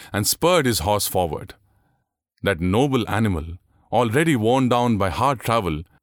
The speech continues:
could do little more than ooze along the path. Well, that left him with only one option. He would spend the night at the Kadambur Sambhuvarayar palace and leave the next morning with a brand new horse,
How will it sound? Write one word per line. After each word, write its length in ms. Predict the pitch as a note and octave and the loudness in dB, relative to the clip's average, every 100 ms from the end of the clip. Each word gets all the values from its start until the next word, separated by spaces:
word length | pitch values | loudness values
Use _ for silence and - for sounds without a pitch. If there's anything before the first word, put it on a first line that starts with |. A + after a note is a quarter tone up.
| - | -2
could 220 | D#3 B2+ | -2 2
do 140 | G3 | 2
little 320 | D#3+ D#3 A#3 | 4 2 4
more 260 | F#3+ B2+ C3 | 4 4 2
than 180 | B2+ A2 - | 2 -2 0
ooze 360 | D#3 F3+ B2 | 0 2 2
along 320 | G2+ F#2+ G2 | 2 0 0
the 80 | F#2 | -2
path. 380 | F2 F2 E2+ - _ _ _ _ _ _ _ _ _ _ _ | -4 -6 -6 -16 _ _ _ _ _ _ _ _ _ _ _
Well, 360 | F2+ F2+ F#2+ B2 _ _ _ | -4 -2 -4 -8 _ _ _
that 240 | - C3 | -4 -2
left 300 | A#2 C3+ - | 0 -2 0
him 100 | D#3+ | 0
with 140 | C3+ B2+ | 0 0
only 200 | C#3 C#3+ | 2 2
one 240 | G#2+ D#3 | 2 0
option. 500 | C#3+ G#2 - E2+ F2+ - _ _ _ _ _ _ | 0 -2 -2 -6 -8 -16 _ _ _ _ _ _
He 140 | E3+ | 0
would 140 | E3+ C#3+ | 2 0
spend 300 | - D#3 E3 | 0 0 2
the 60 | |
night 300 | B2 A#2 C#3+ | 2 2 0
at 100 | C3 | 0
the 80 | A2 | 0
Kadambur 400 | G#2+ A2+ C#3+ C#3 | 0 0 2 2
Sambhuvarayar 680 | B2 A#2+ C3+ E3+ B2+ G#2+ G2 | 2 0 2 4 4 4 2
palace 400 | F#2+ F2 E2+ - - _ _ | 0 -2 -2 -4 -8 _ _
and 220 | - G#2 | -2 2
leave 180 | C3 E3+ | 2 2
the 80 | A2 | 0
next 280 | A2+ D#3+ - | 0 -2 0
morning 480 | A2 G#2 F2 D#2 - | 0 0 -2 -6 -10
with 140 | - G#2 | -6 -4
a 60 | |
brand 380 | F#2 F#2 B2+ C#3+ | -2 0 0 2
new 180 | G#2+ A2 | 2 0
horse, 420 | F2 F2 F#2+ - | 0 -2 -2 -8